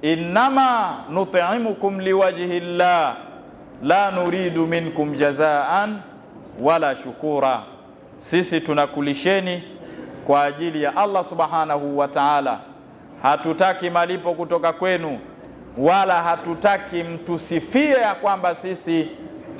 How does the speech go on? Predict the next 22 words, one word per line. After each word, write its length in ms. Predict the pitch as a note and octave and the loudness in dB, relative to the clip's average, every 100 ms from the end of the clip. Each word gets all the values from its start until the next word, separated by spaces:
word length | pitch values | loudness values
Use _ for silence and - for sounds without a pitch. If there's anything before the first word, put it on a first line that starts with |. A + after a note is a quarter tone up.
| - | 0
ni 100 | D#3 | 4
watu 400 | E3 F3+ F3 D3+ | 4 4 0 -4
wenye 220 | D3+ D3 | -2 -2
tabia 420 | D3 D3 D#3+ D3 | -2 -2 2 0
kama 240 | C#3+ C3+ B2+ | 2 0 0
hizi. 380 | C3 B2 G#2+ F#2+ - - - - - | -2 -6 -8 -10 -12 -16 -14 -12 2
Kwa 120 | C#3 | 4
hiyo, 380 | E3 F3+ D#3+ D#3 - - - - - - - | 4 4 4 0 -6 -10 -12 -12 -12 -12 -8
kikao 440 | - C3+ E3+ E3 D3+ | 2 4 6 4 4
hichi 460 | F3+ D#3+ E3 E3 E3 - - - - - - - | 0 2 4 4 2 -14 -16 -16 -16 -14 -12 2
tuondoke 640 | C#3+ D3 D3 F3 E3+ D3 | 4 4 4 2 4 2
na 120 | C#3+ | 2
moja 340 | D#3+ D#3+ D3 | 2 0 2
ya 100 | C#3 | 0
tabia 540 | C#3 C#3 D#3 F3 D#3+ D#3+ - - - - - - - | 2 -2 -2 2 2 2 -6 -20 -20 -20 -20 -14 0
walizokuwa 640 | C#3 D#3+ C#3+ C3+ C3+ C#3 | 2 2 0 -2 2 2
nazo 500 | D#3+ E3+ D#3+ E3+ E3+ E3+ - - - - - | 2 0 0 -2 -2 -4 -18 -20 -20 -20 -4
watu 380 | C3 D#3 - C#3+ | 2 2 0 -2
wa 120 | C3+ | -2
nyumba 320 | D3+ D#3+ C#3+ | -2 -2 0
ya 120 | C3+ C3 | 2 0
Mtume, 580 | C3 G3+ G#3+ G3 G3 | -4 -4 0 2 0